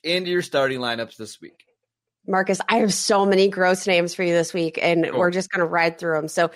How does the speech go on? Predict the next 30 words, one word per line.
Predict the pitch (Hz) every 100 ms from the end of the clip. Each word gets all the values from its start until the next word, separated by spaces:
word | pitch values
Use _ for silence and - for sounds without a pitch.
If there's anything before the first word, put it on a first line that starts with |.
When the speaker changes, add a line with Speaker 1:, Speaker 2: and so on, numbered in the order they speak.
| - - _ -
Speaker 2:
I, | 175 165 - 160 196 120
I | 175
just | 185 185
wanna | 175
know, | 165 151
like, | 151 156
do | 185
you |
want | 175 165
the | 165
grossest | 160 170 185 202 208
one | 202 214
first, | 214 208 214 247
or |
Speaker 1:
Yes, | 135 127
Speaker 2:
the | 143
Speaker 1:
I |
Speaker 2:
least | 117 113 -
Speaker 1:
absolutely | - 101
Speaker 2:
gross? | 95
Speaker 1:
do. | 92 87 _
Yes. | 104 - - - _ -
Speaker 2:
Okay, | 180 151 160
so | - 196
the |
grossest | 196 196 208 185 170 160 - - - -
<laughs> | 277 -
might | 185 185 185
not | 180
be | 175